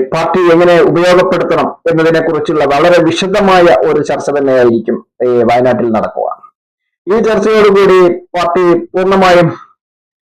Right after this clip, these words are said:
ഏ, അടുത്ത നിയമസഭാ തെരഞ്ഞെടുപ്പിന്റെ പ്രവർത്തനങ്ങളിലേക്ക് കടക്കും എന്ന് തന്നെയാണ് നേതാക്കളൊക്കെ, ഏ, സൂചിപ്പിക്കുന്നത്. ഈ ചർച്ചയ്ക്ക് ശേഷം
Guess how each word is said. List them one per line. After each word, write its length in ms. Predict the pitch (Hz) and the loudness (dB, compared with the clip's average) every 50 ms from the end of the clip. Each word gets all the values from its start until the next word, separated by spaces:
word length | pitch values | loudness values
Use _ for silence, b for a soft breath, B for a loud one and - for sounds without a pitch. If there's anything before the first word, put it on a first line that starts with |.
| _ _ - | _ _ -4
ഏ, 200 | 135 131 127 127 | -2 0 2 2
അടുത്ത 540 | - - 156 160 170 170 175 165 151 143 139 | 4 2 2 2 0 0 0 0 2 2 2
നിയമസഭാ 460 | 160 165 175 180 170 185 175 180 180 | 2 2 0 0 0 -2 -2 0 0
തെരഞ്ഞെടുപ്പിന്റെ 760 | 180 170 165 160 165 160 160 - 156 165 160 160 160 151 151 143 | 0 0 0 0 0 0 0 -2 -4 -4 -4 -2 -2 -2 -2 -4
പ്രവർത്തനങ്ങളിലേക്ക് 1160 | 143 147 160 160 160 170 165 165 165 165 160 156 151 151 147 139 - 156 151 147 139 - - - | -4 -2 -2 -2 -2 -2 -2 0 0 0 2 2 2 2 2 0 0 -2 0 0 0 -2 -2 -4
കടക്കും 480 | 147 143 - 147 - - 165 160 - - | -6 -6 -6 -6 -6 -6 -8 -8 -6 -4
എന്ന് 220 | 143 147 147 139 139 | -2 -2 0 0 0
തന്നെയാണ് 440 | 135 139 135 135 131 127 127 127 123 | 0 0 2 2 2 0 0 0 0
നേതാക്കളൊക്കെ, 840 | 123 131 127 123 123 123 117 - - 117 107 - - _ _ - | 0 0 0 0 0 -2 -4 -2 -2 -4 -4 -4 -6 _ _ -2
ഏ, 220 | 127 120 113 110 110 | -2 0 0 0 -2
സൂചിപ്പിക്കുന്നത്. 760 | 110 - 113 104 104 101 - - - - - - - - B B B B _ _ _ _ _ _ _ _ _ _ _ _ | -2 -2 -4 -2 -4 -4 -6 -6 -8 -8 -8 -10 -14 -20 B B B B _ _ _ _ _ _ _ _ _ _ _ _
ഈ 140 | 160 196 196 | -2 0 0
ചർച്ചയ്ക്ക് 360 | 202 180 180 185 196 190 185 | 0 0 0 0 0 0 0
ശേഷം 320 | 190 196 190 190 190 185 | 2 0 0 0 -2 -2